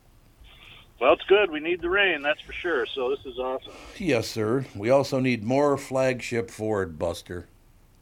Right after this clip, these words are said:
Speaker 1: Yeah, we do. Um, our bit, you know, I was really worried when the U A W, uh, went on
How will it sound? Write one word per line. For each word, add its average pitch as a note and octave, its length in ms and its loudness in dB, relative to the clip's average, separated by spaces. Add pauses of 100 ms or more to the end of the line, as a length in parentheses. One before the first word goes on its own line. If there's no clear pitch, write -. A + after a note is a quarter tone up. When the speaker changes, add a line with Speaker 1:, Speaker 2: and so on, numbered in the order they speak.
(880)
Speaker 1:
Yeah, A#3 300 6
we G#3+ 120 2
do. G#3+ 340 2 (100)
Um, F#3 400 4 (560)
our G3+ 120 0
bit, A#3 280 -2
you F#3+ 80 -4
know, G3 120 4
I F#3 180 4
was B3 240 -2
really G#3 320 4
worried E3+ 560 2
when C#3+ 260 -2
the C#3 100 -2
U D3+ 200 0
A C#3+ 100 4
W, C#3 600 0 (180)
uh, A#2+ 340 4
went C3 200 2
on B2 120 0